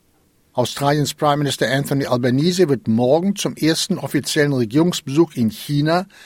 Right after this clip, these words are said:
seit zweitausendsechzehn aufbrechen. Während der Visite wird Albanese auch mit Chinas Präsident Xi Jinping zusammentreffen. Albanese wird vom Landwirtschaftsminister Watt begleitet, der aber von dem Besuch keine neuen Handelserleichterungen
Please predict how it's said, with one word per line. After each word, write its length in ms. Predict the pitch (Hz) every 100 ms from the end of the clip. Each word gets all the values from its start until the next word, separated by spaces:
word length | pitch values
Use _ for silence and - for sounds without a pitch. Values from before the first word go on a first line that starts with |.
| -
seit 280 | - 151 151
zweitausendsechzehn 1160 | - 123 120 127 123 120 104 151 - - 135 98
aufbrechen. 580 | 107 - - 90 - - _ _ - - - -
Während 260 | 127 143 156
der 120 | 131
Visite 360 | 127 147 170
wird 160 | 139 131
Albanese 600 | 135 127 127 139 131 -
auch 240 | 135 160
mit 180 | 175 147
Chinas 360 | - 151 143 -
Präsident 420 | 139 127 143 123
Xi 100 | 127
Jinping 560 | 131 123 107 170 170 147
zusammentreffen. 800 | 113 110 90 73 73 - 73 - _ _ _ _ - - -
Albanese 580 | 110 120 139 151 151 131
wird 140 | -
vom 180 | 135 113
Landwirtschaftsminister 960 | 135 - 139 - 123 - 127 117 110 104
Watt 240 | 156 -
begleitet, 600 | 143 113 113 120 175 175 - - -
der 120 | 127 131
aber 120 | 131
von 180 | 143 135
dem 160 | 120
Besuch 340 | 110 123 139 -
keine 400 | - 160 185 190
neuen 320 | 143 127 117
Handelserleichterungen 840 | 104 139 131 131 123 120 - 107